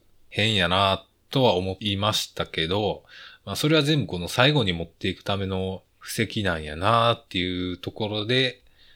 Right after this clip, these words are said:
まあ気にせずいようかなって思ってます。まあ多分そんなとこね、気にする漫画じゃないというか、基本的にはこのパワーと勢いで、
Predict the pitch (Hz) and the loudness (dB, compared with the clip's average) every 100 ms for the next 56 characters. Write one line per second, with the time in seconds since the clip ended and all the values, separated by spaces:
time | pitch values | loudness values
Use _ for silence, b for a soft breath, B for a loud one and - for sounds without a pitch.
0 | b _ 92 87 76 - _ _ _ _ | b _ -6 -4 -6 -12 _ _ _ _
1 | _ _ _ - 110 104 92 117 95 85 | _ _ _ -8 -4 -2 0 0 0 -2
2 | 78 - _ _ 110 101 107 107 - 87 | -10 -14 _ _ -4 0 2 2 0 2
3 | 95 123 - 82 76 76 - - 80 78 | 2 0 -2 -10 -8 -10 -12 -10 -8 -6
4 | - - - - - - - - 92 - | -6 -6 -10 -18 -20 -20 -20 -14 -4 2
5 | 165 135 95 139 175 170 175 120 87 78 | 4 2 0 0 2 2 2 2 0 -4
6 | - 131 139 135 139 123 82 78 87 82 | -6 -2 0 0 0 0 0 -4 -4 -4
7 | 76 80 92 - 82 76 - 78 76 - | -4 -4 -4 -4 -6 -6 -6 -6 -6 -14
8 | b b _ - B 151 B B 131 143 | b b _ -18 B -10 B B -4 -2
9 | 151 147 143 143 98 87 82 - 135 131 | 0 -2 0 0 -2 -4 -6 2 6 8
10 | 92 80 90 82 104 98 95 95 90 | 6 4 -2 -4 -2 -2 0 0 -2